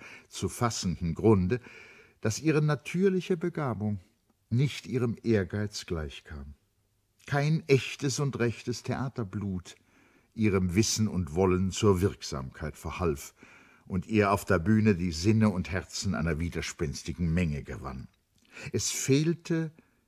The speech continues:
im Primitiven, das nun einmal in aller Kunst, bestimmt aber in der des Komödianten, das Entscheidende ist.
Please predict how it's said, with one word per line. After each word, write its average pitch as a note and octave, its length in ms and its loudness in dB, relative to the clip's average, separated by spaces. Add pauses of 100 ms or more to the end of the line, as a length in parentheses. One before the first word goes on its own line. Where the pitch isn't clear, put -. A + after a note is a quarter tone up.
(540)
im B2 200 0
Primitiven, G2+ 1040 -2 (580)
das F#2 280 -2
nun A2 160 0
einmal G#2 460 0
in F#2+ 160 -2
aller A2+ 280 -2
Kunst, - 640 -8 (240)
bestimmt C3+ 400 0
aber A2+ 240 2
in F2+ 100 0
der F#2 140 2
des F2+ 160 -4
Komödianten, D#2+ 680 -2 (420)
das F2 160 -4
Entscheidende - 640 -6
ist. - 320 -14